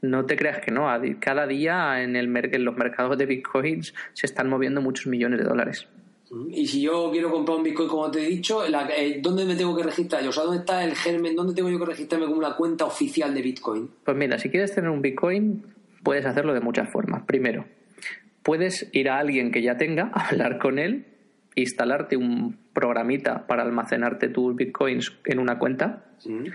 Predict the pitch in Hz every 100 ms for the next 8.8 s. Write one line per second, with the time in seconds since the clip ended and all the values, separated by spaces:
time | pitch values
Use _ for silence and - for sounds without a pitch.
0 | - - - _ _ _ 156 156 139 131
1 | 123 - - - - - 131 127 123 117
2 | 113 120 - - - 175 - - - -
3 | _ - 139 170 156 160 190 233 - 143
4 | 113 - - - 185 - 143 117 117 120
5 | 123 120 139 165 240 240 - - 131 117
6 | - 127 123 127 151 135 120 117 123 -
7 | 139 - - - - - - - _ -
8 | 165 190 175 - 220 139 -